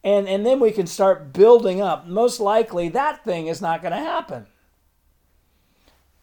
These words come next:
But it takes the fear out of it, and then from there, we can, we can build up on other higher beliefs.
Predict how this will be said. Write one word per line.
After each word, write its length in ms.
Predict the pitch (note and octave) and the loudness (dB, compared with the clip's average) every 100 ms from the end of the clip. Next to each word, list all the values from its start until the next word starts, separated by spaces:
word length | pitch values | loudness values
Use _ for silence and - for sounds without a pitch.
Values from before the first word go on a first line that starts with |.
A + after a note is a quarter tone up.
| _ C3+ | _ -6
But 160 | F3+ | -4
it 140 | F3 E3+ | -4 -4
takes 240 | F#3 F3+ | -6 -6
the 100 | D#3 | -10
fear 420 | - - A#3+ A3+ | -12 -8 -2 0
out 200 | D3+ C3+ | 0 -2
of 100 | B2 | -8
it, 120 | C3 C#3 | -12 -10
and 160 | D3 | -8
then 160 | E3 D#3+ | -8 -8
from 320 | D#3+ C#3 C3 | -10 -12 -6
there, 500 | D3+ F3 C#3 A2 G2 _ - - _ _ _ _ _ _ | 0 0 0 -8 -16 _ -20 -20 _ _ _ _ _ _
we 240 | B3+ D#3 | -6 -4
can, 380 | C#3 C3+ A#2+ A2 _ _ _ _ | -4 -8 -10 -12 _ _ _ _
we 160 | - C#3+ | -10 -8
can 260 | C3 B2 A2+ | -8 -10 -10
build 440 | B2 A#2 A2 G#2 - _ _ _ | -10 -10 -12 -16 -20 _ _ _
up 320 | E3 A2 - _ _ _ _ _ _ _ | -14 -14 -16 _ _ _ _ _ _ _
on 280 | - B2+ B2 - | -14 -12 -10 -2
other 380 | D#3+ C#3+ C3 | 0 0 -6
higher 400 | A2 D3+ B2+ A#2+ | -8 -8 -6 -8
beliefs. 600 | A2 A2+ A#2 A2+ - - | -12 -16 -16 -18 -20 -20